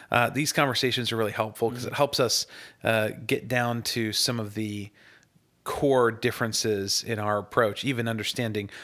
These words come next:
Speaker 1: who protects the local church,
Speaker 2: Mm-hmm.
Speaker 1: who tells the pastor what to do, um, how do
Speaker 2: Yeah.
Speaker 1: pastors maintain discipline. Um, it, whether it's denominational structure or it's autonomous churches with local elder teams, um,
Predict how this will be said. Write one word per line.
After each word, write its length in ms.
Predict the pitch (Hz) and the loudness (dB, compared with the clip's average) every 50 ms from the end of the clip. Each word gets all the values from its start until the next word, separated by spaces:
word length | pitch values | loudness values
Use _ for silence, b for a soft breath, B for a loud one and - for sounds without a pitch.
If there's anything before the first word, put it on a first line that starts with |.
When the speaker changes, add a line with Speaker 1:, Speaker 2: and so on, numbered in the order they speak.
| B B - | B B 0
Speaker 1:
who 160 | 147 147 143 | 0 0 2
protects 420 | - 127 - - 120 107 - - | 0 -2 2 2 2 2 2 0
the 80 | - 117 | 0 2
local 300 | 110 107 104 - - 95 | 2 2 0 -2 -6 -8
church, 520 | - - - 104 104 98 - - - - - | -6 -4 -2 -2 -4 -4 -6 -8 -8 -8 -8
Speaker 2:
Mm-hmm. 280 | 123 123 123 123 123 120 | -10 -10 -10 -10 -6 -4
Speaker 1:
who 120 | 131 139 | -4 -2
tells 400 | 139 - 135 120 113 110 110 104 | 0 2 2 2 4 2 0 -2
the 100 | - 107 | -4 -6
pastor 500 | - - 110 107 107 - - - - 104 104 | -2 -2 -2 -2 -2 -2 -2 0 0 2 2
what 180 | 107 - - - | 0 0 -4 -8
to 80 | - | -8
do, 320 | 104 95 101 101 104 107 104 B B B B B B B B - | -6 -6 -6 -6 -6 -10 -12 B B B B B B B B 0
um, 580 | - 107 104 104 101 98 98 95 95 104 - - _ _ | 2 4 4 2 2 0 -2 -4 -6 -8 -10 -14 _ _
how 260 | - - - 131 127 | -2 2 4 4 4
do 60 | 120 123 | 4 2
Speaker 2:
Yeah. 60 | 117 | 0
Speaker 1:
pastors 520 | 120 - 123 110 101 - - - 113 104 | 0 2 2 2 2 2 -2 -2 -4 -4
maintain 440 | 110 107 104 104 - - 113 107 104 | -4 -4 -4 -6 -6 -6 -6 -6 -4
discipline. 680 | 104 107 104 - - 107 - - 113 104 98 95 98 - B B B B B B B - | -4 -2 -2 -2 -4 -4 -6 -6 -6 -6 -4 -6 -8 -12 B B B B B B B 0
Um, 320 | 123 123 123 120 117 117 - | 0 2 2 0 -2 -2 -4
it, 120 | - 131 123 - _ _ _ _ _ 131 | -4 -6 -6 -8 _ _ _ _ _ 2
whether 220 | 151 165 160 151 | 2 4 6 4
it's 160 | 143 135 - - | 4 4 2 0
denominational 580 | 151 156 165 160 147 147 139 123 - - 123 | 2 4 4 4 4 4 2 2 0 -2 -2
structure 760 | - - - 127 120 - - - - 117 110 107 107 104 B B B B B B B B B B B B B B _ | -2 2 4 4 4 4 0 0 2 4 4 4 2 0 B B B B B B B B B B B B B B _
or 220 | - 135 139 131 127 | 2 4 6 6 6
it's 320 | 117 - - - - - - - | 4 2 0 0 0 0 0 0
autonomous 560 | 113 113 - - 135 123 120 120 113 110 - | 0 0 2 2 2 2 4 2 0 -2 -2
churches 380 | - - 131 120 - - 110 104 | 0 2 2 2 2 0 -4 -4
with 140 | 107 - - | -4 0 0
local 280 | 117 110 - 101 107 | 0 0 2 0 0
elder 240 | 110 107 107 107 101 | 2 2 2 0 -2
teams, 460 | 101 - - 101 101 98 101 - - B B B B B B B B - | -4 -6 -8 -8 -8 -6 -6 -6 -8 B B B B B B B B -2
um, 360 | 110 113 113 107 104 101 95 | 0 2 2 2 0 -2 -6